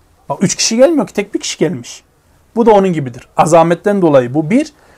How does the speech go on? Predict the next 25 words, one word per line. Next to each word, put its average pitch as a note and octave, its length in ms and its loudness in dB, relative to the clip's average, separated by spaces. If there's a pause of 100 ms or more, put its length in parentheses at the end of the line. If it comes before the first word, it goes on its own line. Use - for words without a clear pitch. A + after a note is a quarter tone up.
(280)
İkincisi, C4 520 2
bazı G#3+ 220 4
ulemalar G#3 440 2
demiş B3 260 -4
ki - 140 -14
Allah G#3 300 2
Subhanahu A3+ 500 0
ve F3+ 40 -2
Teala'nın D#3 480 0
"biz" G#3+ 240 0
dediği F#3+ 260 0
yerde A3+ 260 0
melekler F#3 480 0
işin E3+ 200 -6
içinde E3 240 -6
olduğundan C3+ 440 -6
dolayı. A#2 220 -20 (640)
Allahu G#3 380 4
alem. C3 380 2 (520)
Tamam. G3 320 0 (560)
Sadece D4 300 4
şunu C4+ 240 4
söyleyeyim. A3 460 2
"E'taynâke" G#3+ 1400 2
kelimesi F#3 680 -2